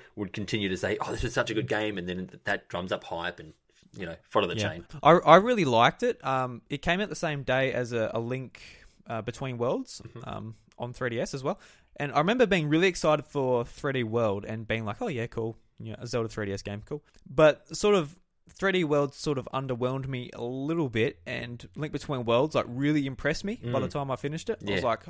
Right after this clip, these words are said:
Speaker 2: "Oh my God, this is, this is, like, a masterful Zelda game," and sort of it's,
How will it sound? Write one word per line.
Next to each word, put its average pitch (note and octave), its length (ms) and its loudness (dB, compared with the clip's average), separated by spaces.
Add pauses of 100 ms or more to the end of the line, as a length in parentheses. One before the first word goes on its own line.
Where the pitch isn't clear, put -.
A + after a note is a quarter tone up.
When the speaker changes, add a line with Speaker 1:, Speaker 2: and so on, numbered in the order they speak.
(100)
Speaker 2:
"Oh D3 60 -6
my C#3+ 140 -2
God, B2 220 0
this C3+ 160 -8
is, C3 160 -8 (640)
this F3 160 -2
is, D3+ 140 0
like, C3+ 160 4
a C3+ 100 4
masterful B2+ 800 -2
Zelda A#2+ 320 -2
game," G2+ 360 -2
and A2 240 -8
sort A#2 200 -6
of A2 120 -8
it's, - 340 -12